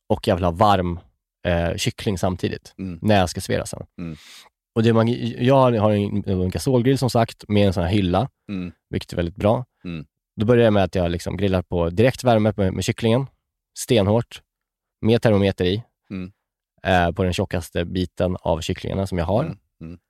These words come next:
Speaker 1: Eh, och sen så, eh, grillar jag den och sen så, eh, hårt på varsin sida, lägger upp dem på hyllan. Och då gör det ingenting om de ligger på varandra.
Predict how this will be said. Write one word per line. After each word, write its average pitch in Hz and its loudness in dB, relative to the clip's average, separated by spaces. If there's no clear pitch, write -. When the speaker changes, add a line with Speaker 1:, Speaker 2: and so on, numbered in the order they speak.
Speaker 1:
Eh, 87 -2
och - -4
sen 101 0
så, 95 -2
eh, 90 -4
grillar 104 2
jag 107 2
den 120 0
och 101 -6
sen 101 -4
så, 95 -4
eh, 90 -4
hårt 104 -2
på 101 -10
varsin 95 0
sida, 90 -2
lägger 101 2
upp - 0
dem 104 0
på 98 -4
hyllan. 92 -2
Och 98 -8
då 98 0
gör 139 4
det 180 2
ingenting 110 2
om 98 4
de 95 4
ligger 98 2
på - -2
varandra. - -6